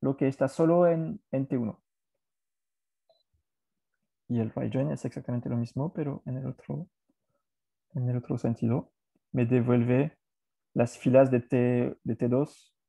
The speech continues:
que, que tenían cuatro y cinco aquí en B cuatro. Y me completa las columnas A uno, A dos y A tres. Lo completa con valor nulo. O sea, eso es como la, los tres join clásico.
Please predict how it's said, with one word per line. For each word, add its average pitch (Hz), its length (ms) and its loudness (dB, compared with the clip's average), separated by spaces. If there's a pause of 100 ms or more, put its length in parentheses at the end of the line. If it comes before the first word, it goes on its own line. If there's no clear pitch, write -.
(120)
que, - 180 -8 (220)
que - 80 -12
tenían 120 320 0
cuatro 123 380 0
y 120 40 -2
cinco 123 480 -4
aquí 123 280 -4
en 143 200 -4
B 131 120 -6
cuatro. - 420 -8 (800)
Y 131 80 4
me 135 140 4
completa 147 720 4 (540)
las 120 180 2
columnas 135 380 0
A 135 100 4
uno, 139 300 0
A 123 80 -2
dos 131 260 -6
y 127 40 -4
A 120 80 -6
tres. - 420 -10
Lo 127 140 -6
completa 127 400 -2
con 127 200 2
valor 123 300 6 (220)
nulo. 101 180 0 (3500)
O - 60 -20
sea, 127 100 0
eso 165 200 2
es 233 120 -2
como 190 300 0 (260)
la, 151 320 0
los 131 280 -6
tres - 640 -2
join 139 320 2
clásico. 123 580 -4